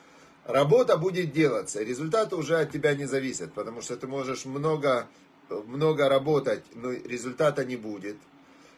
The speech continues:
Ты можешь, э, но если ты не будешь работать, то результата точно не будет. То есть работа — это обязательное условие того, чтобы был результат,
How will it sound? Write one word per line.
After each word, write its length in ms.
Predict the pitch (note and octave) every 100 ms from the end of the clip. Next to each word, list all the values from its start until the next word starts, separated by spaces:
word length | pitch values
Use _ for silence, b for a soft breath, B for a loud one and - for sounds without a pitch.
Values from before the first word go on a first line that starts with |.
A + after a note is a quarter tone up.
| _
Ты 100 | C#3
можешь, 540 | C#3+ E3+ D#3+ A#2 - -
э, 20 |
но 880 | B2 B2 B2+ B2 A#2 - _ _ C3
если 220 | E3 E3+
ты 100 | E3
не 220 | E3 F#3 G#3
будешь 360 | G3 D#3+ C3+
работать, 540 | B2 A#2+ A#2 F#2 F2+ -
то 80 |
результата 500 | A#2 A#2+ B2+ E3 D3+
точно 400 | C#3 C3 - - F2+
не 100 | E2+
будет. 320 | E2 C#2+ - - - - - B B B -
То 100 | C3+
есть 280 | C3+ - - _ -
работа — 680 | C3+ C#3+ D3 F#3+ D#3+ B2+ G#2
это 340 | C3 B2 C#3 C3+
обязательное 720 | C3 B2 C#3 E3+ D#3+ C#3+ C#3
условие 720 | C3 B2+ D3 D3+ C3+ A#2 G2+
того, 280 | G#2 A#2+ C3
чтобы 280 | - A#2 A#2+
был 180 | B2+
результат, 680 | B2 B2 A#2 A2+ G#2+ G2 F#2+